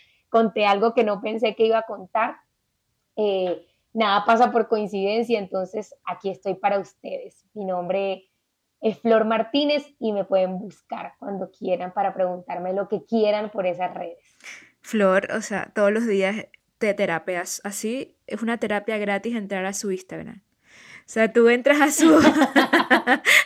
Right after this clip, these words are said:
Speaker 2: su Instagram y, y ya, me ahorré cincuenta pavos de, <laughs> de terapia, sesenta pavos de, de terapia. Y,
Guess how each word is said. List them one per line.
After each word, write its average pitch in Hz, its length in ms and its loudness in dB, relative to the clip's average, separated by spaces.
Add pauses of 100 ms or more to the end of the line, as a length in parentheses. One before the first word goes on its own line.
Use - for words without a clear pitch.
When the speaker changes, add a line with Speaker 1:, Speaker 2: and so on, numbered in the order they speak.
(180)
Speaker 2:
su 247 200 -2
Instagram 254 640 2 (220)
y, 220 60 -4
y 214 40 -2
ya, 202 240 2 (220)
me 226 80 0
ahorré 226 340 -2
cincuenta 220 560 -6
pavos 214 340 -4
de, 220 120 -2
<laughs> 226 720 -8
de 226 80 -2
terapia, 208 680 -6 (200)
sesenta 226 560 -4
pavos 202 320 2
de, 202 260 -2
de 190 140 -4
terapia. 185 480 -6 (840)
Y, 247 600 0